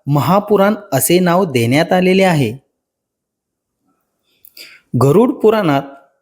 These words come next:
एकूण सोळा अध्याय आहेत, ज्यामध्ये गरुड आणि भगवान नारायणाच्या संभाषणातून लोकांना भक्ती, सदाचार, वैराग्य,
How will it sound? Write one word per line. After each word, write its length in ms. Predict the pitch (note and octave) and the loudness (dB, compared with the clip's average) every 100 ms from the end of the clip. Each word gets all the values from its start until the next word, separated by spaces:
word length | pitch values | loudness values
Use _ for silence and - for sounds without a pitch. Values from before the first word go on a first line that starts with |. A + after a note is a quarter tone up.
| _ _ _ _ _ | _ _ _ _ _
एकूण 420 | E3+ G3 - C#3+ D#3 - _ _ | -2 -2 0 -2 -4 -10 _ _
सोळा 520 | - - C3 B2+ F#3 | -4 0 2 2 0
अध्याय 500 | - G3 F3+ G3+ A3 | 0 -2 0 0 2
आहेत, 300 | A#3 F#3 C3 - - _ _ _ _ _ _ _ - A2+ | 2 2 0 -4 -16 _ _ _ _ _ _ _ -14 -4
ज्यामध्ये 600 | B2+ E3+ G#3 F3+ C3+ D3+ - - _ - B2+ | 0 2 2 2 0 -2 -4 -20 _ -6 0
गरुड 360 | G3+ F3+ F3+ F3+ - _ _ | 2 4 0 -4 -18 _ _
आणि 180 | F#3 G3+ | -6 -4
भगवान 600 | F3 D3 D3+ C3+ F#3+ A3 | -4 -4 -4 0 0 2
नारायणाच्या 920 | A3 F#3 D3+ E3 F#3+ G3 G3+ G3 A3+ A#3+ | 2 2 0 2 0 2 0 0 0 0
संभाषणातून 960 | G3 D3+ D3+ G3+ A#3 A#3 A#3+ A#3+ A#3 | 0 0 0 -2 -2 -2 0 0 0
लोकांना 680 | G#3+ D3 - D#3 F3+ F3+ A#2+ - _ _ - | 2 0 0 -2 -2 -4 -4 -8 _ _ -12
भक्ती, 840 | A#2+ C#3+ - - F3 D#3+ D#3+ - _ - | -4 -4 -4 -2 0 0 -2 -10 _ -16
सदाचार, 760 | - A#2 C#3+ D#3+ D#3+ D#3+ D#3 D3+ - - - | -4 0 0 0 0 0 0 -2 -8 -14 -4
वैराग्य, 760 | B2+ C3 D#3+ D#3+ C#3+ D#3 D3+ | 0 0 0 -2 0 2 4